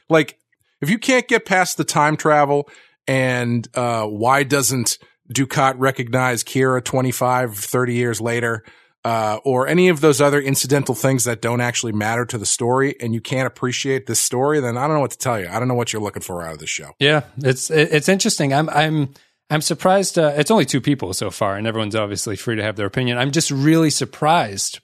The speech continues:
Speaker 2: by the response. Like, I, I'd almost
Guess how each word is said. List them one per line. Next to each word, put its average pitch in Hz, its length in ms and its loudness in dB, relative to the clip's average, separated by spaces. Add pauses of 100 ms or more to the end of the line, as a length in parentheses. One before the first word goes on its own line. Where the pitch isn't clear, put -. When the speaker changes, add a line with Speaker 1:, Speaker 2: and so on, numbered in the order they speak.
Speaker 2:
by 120 200 4
the 117 80 -4
response. 135 460 0
Like, 131 200 0
I, 123 400 2 (1700)
I'd 180 140 2
almost 214 540 4